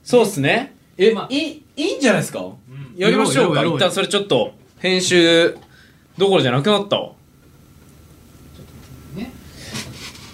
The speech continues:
Speaker 1: え？
Speaker 2: じゃあ、僕の今、携帯を渡します。
Speaker 1: なんとなくで聞いてたけど、今。
Speaker 3: めっちゃええことやで。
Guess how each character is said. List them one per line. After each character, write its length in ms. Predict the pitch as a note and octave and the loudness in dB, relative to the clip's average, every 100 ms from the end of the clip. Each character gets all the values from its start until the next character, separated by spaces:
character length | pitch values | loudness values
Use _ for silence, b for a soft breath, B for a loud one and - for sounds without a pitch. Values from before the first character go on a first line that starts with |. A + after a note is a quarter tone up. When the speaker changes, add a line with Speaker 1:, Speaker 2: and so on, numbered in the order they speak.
| - | -4
Speaker 1:
え？ 380 | B2 B2+ D#3 - - - - - | 4 4 4 0 -12 -20 -18 -10
Speaker 2:
じ 80 | |
ゃ 20 | - | -8
あ、 20 | - - | -8 -6
僕 80 | C#3+ | -6
の 80 | C3+ | -6
今、 180 | A#2 A2 | -8 -12
携 200 | C3 A#2 | -14 -12
帯 220 | A#2 A2+ A2+ | -14 -14 -14
を 120 | A2 | -16
渡 120 | - | -18
し 60 | - | -20
ま 140 | - | -12
す。 20 | |
Speaker 1:
な 200 | D3 F#3+ | -6 -2
ん 120 | B3+ B3 | -2 0
と 120 | C#4+ | 0
な 140 | C#4+ | 0
く 100 | - | 0
で 120 | D#3 | -4
聞 160 | C#3 D#3+ | -4 -6
い 20 | |
て 100 | C3+ | -2
た 120 | D3 | -2
け 60 | B2 | 0
ど、 60 | A2+ | 0
今。 280 | A2 G2 - - - _ | -2 -6 -10 -20 -20 _
Speaker 3:
め 120 | D#3 | -6
っ 60 | C#3 | -6
ち 180 | - G3 | -4 -2
ゃ 20 | |
え 60 | C#4+ | 0
え 60 | |
こ 100 | C#4 | -2
と 80 | - | -4
や 80 | - | -10
で。 200 | - | -18